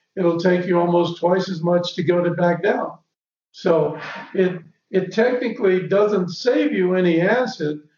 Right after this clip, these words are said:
but it does, um,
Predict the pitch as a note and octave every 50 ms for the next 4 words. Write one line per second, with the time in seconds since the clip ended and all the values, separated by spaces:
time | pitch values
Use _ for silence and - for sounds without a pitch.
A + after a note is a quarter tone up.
0 | _ _ _ _ _ - F3 F#3 F3+ F3 F3 F3 D3+ C#3+ F3+ A3 C4 C#4 B3 G3+
1 | F#3+ F#3 F#3 F#3 - - _ _ _ _ _ _ _ - - - F3 F3 E3+ E3+
2 | E3+ E3+ E3+ E3+ E3 E3 E3 E3 E3 D#3+